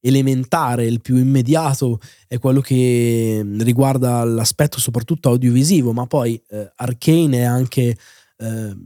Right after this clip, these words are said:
la maestra degli immersive sim, quindi di un certo tipo di, eh, gameplay, anche di un utilizzo molto particolare sia delle armi da fuoco che soprattutto dei poteri ad esse associati.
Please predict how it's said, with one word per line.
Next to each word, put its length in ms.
la 120
maestra 640
degli 220
immersive 500
sim, 600
quindi 280
di 60
un 160
certo 400
tipo 400
di, 340
eh, 300
gameplay, 800
anche 440
di 140
un 120
utilizzo 760
molto 340
particolare 960
sia 520
delle 160
armi 180
da 100
fuoco 280
che 100
soprattutto 480
dei 180
poteri 360
ad 80
esse 240
associati. 680